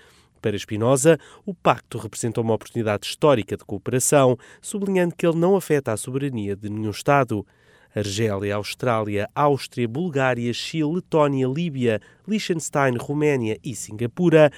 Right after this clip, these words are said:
estão entre os países que decidiram pela abstenção na votação. Quarenta e três países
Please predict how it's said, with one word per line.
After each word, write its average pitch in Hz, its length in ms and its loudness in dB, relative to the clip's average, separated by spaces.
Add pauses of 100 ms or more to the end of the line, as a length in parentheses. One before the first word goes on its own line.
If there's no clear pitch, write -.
(280)
estão 240 260 -2
entre 226 160 -2
os 185 80 -10
países 135 460 -2
que - 80 -20
decidiram 110 500 -4
pela 98 160 -10
abstenção 107 580 -2
na 110 120 -2
votação. 113 640 -2 (360)
Quarenta 110 380 -4
e 98 60 -8
três 101 200 -10
países 147 440 -2